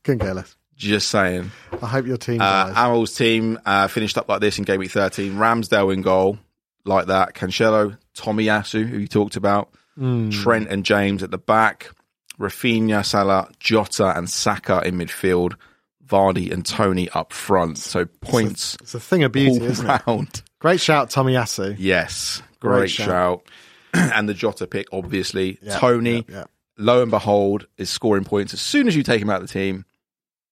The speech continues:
Speaker 2: I think you and Tony are just, just tainted.
Speaker 1: Not meant to be.
Speaker 2: No,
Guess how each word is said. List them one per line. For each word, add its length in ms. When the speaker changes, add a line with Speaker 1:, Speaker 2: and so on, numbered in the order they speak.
Speaker 2:
I 60
think 180
you 160
and 80
Tony 340
are 40
just, 240
just 160
tainted. 380
Speaker 1:
Not 120
meant 200
to 80
be. 280
Speaker 2:
No, 220